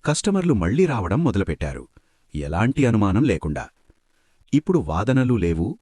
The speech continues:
సందేహాలు లేవు. కేవలం సరైన తూకం, సరైన బిల్, సంతృప్తి చెందిన కస్టమర్లు. దుకాణదారు చిరునవ్వుతో ఇలా అన్నాడు,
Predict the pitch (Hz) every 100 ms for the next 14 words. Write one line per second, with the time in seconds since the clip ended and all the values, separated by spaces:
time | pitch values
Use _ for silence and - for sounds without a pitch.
0 | _ - 131 175 185 101 90 143 95 64
1 | 62 - _ _ _ - 82 95 110 101
2 | - 76 87 120 135 95 - 95 - _
3 | _ _ - - 156 196 156 87 110 185
4 | _ _ _ - - 190 196 190 139 107
5 | 78 98 170 127 82 80 67 65 _ _
6 | _ _ _ _ _ - 73 80 - 131
7 | 90 78 101 165 - 156 175 117 123 147
8 | 95 80 73 67 60